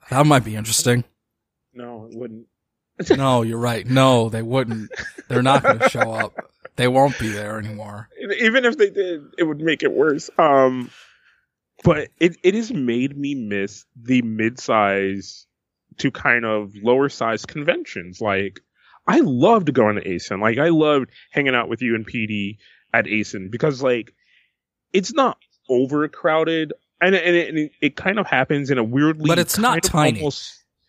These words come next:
Speaker 1: It's
Speaker 2: yeah,
Speaker 1: not
Speaker 2: it's not
Speaker 1: tiny.
Speaker 2: tiny. Um, but it kind of, as small as that convention center is, it happens in kind of a bigger space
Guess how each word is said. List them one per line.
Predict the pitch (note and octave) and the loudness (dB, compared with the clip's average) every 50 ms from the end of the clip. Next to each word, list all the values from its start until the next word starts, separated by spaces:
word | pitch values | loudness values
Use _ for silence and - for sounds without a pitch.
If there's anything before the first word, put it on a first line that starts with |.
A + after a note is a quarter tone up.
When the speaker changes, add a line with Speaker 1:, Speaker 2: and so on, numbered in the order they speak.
| _ - | _ 0
Speaker 1:
It's | - - E3+ | 2 2 2
Speaker 2:
yeah, | B2 | 4
Speaker 1:
not | G#3 G3+ G3 | 2 2 4
Speaker 2:
it's | |
not | B3+ - | 2 2
Speaker 1:
tiny. | F#3 C#3 B2+ A2 | 4 2 2 2
Speaker 2:
tiny. | - E3 D3 A#2+ G#2 F#2+ E2+ - _ _ _ _ _ _ _ _ _ _ _ _ - - - | 0 -2 -2 -2 -6 -10 -12 -16 _ _ _ _ _ _ _ _ _ _ _ _ -10 -2 0
Um, | D#3+ C#3+ C3+ B2+ A2+ A2 G#2+ G#2 A#2 - _ _ _ _ _ - | 2 4 4 4 2 -2 -6 -14 -16 -18 _ _ _ _ _ -4
but | D#3 D3+ F3+ | -2 0 0
it | F3 - | 0 -2
kind | - G3+ G#3+ B3+ | 0 -2 0 0
of, | C4+ G3+ C#3+ B2+ B2 - _ _ _ _ _ _ _ _ _ _ _ | 0 -4 -4 -8 -14 -20 _ _ _ _ _ _ _ _ _ _ _
as | - F3 E3 - | 0 0 0 0
small | - F#3+ F#3+ G3+ A#3 B3 | -2 0 0 0 0 0
as | B3 F#3 | 0 -2
that | G3 C3 - - | -2 -2 -2 -8
convention | - C#3+ B2 G#2+ A2 G#2 G#2+ A2+ - D3 D3 | -12 -12 -8 -4 -2 -2 -2 -4 -8 -10 -12
center | - - - E3+ F3 F#3+ - | -10 -6 -6 -6 -6 -6 -8
is, | - G2+ G#2+ - G3 - - - | -8 -8 -6 -8 -8 -8 -6 -4
it | C3+ B2+ | -4 -2
happens | B2+ - C#3+ D#3 - - G3 F#3 D3+ | 0 0 0 0 0 -2 -4 -4 -4
in | D#3 D3 C3+ A#2 | -4 -6 -6 -6
kind | - - D#3+ D3 | -4 -2 -2 0
of | F3 F3 | 0 0
a | E3+ | 0
bigger | B2 F#2 F#2+ G2+ A2+ G#2+ - - G#2+ A2+ A#2 A2+ - - E3+ F#3+ G3+ G3+ | -2 -2 -8 -20 -20 -14 -10 -8 -8 -8 -8 _ -6 -4 -2 0 0 -2
space | - - - - - - A2+ C3+ F#3+ A#3+ - | -4 -8 -12 -8 -2 0 0 2 0 0 -4